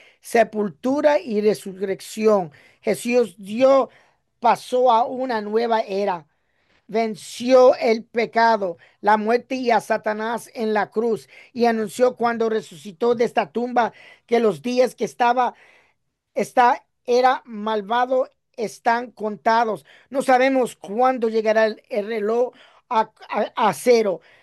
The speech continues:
pero está contando atrás mientras hablamos. Así que el punto de Juan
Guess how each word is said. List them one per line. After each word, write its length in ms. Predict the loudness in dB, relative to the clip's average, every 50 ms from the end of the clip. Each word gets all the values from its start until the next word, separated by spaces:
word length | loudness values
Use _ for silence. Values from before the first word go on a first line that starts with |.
| _ _ _
pero 280 | -4 -2 0 0 0 -2
está 1500 | -4 -6 -12 _ _ _ _ _ _ _ _ _ _ _ _ _ _ _ _ _ _ _ _ _ 2 2 4 2 2 -2 -6 _ _ _ _
contando 760 | -4 -4 -4 -4 -2 -2 0 0 0 0 -2 -2 -2 -4 -6
atrás 580 | -4 -4 -4 -2 -2 0 0 0 0 -2 -6 -10
mientras 600 | -12 -8 -6 -6 -6 -6 -6 -4 -4 -4 -4 -6 -6
hablamos. 720 | -8 -6 -6 -4 -4 -2 -2 -2 -2 -4 -8 -10 -12 -14 _ -20 -20 -20 _ -4
Así 420 | -4 -4 -4 -4 -6 -6 -6 -2
que 120 | 0 0
el 100 | 0 0
punto 420 | -2 -2 -4 -2 0 0 0 0 2
de 140 | 2 0 -2
Juan 420 | 0 0 0 0 0 0 -4